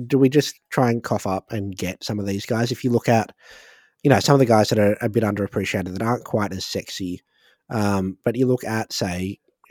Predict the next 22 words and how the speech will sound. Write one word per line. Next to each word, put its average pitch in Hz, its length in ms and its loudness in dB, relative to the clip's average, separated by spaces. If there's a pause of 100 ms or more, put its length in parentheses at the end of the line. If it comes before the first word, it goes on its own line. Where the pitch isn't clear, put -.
Christian - 320 -6
Petrarca, 120 600 4
who 98 300 -2
scored - 240 -4
a 101 60 -2
hundred 113 240 -2
forty-eight 101 320 -2
on 92 80 -4
the 95 80 -4
weekend, 95 280 -6
we 92 60 -6
spoke 107 300 -4
a - 20 -8
little 101 180 -2
bit 95 120 -4
about, 92 360 -6
looks 139 240 0
to - 60 -20
be 95 140 -4
hitting 92 200 -6
his 95 160 -8
straps. - 400 -4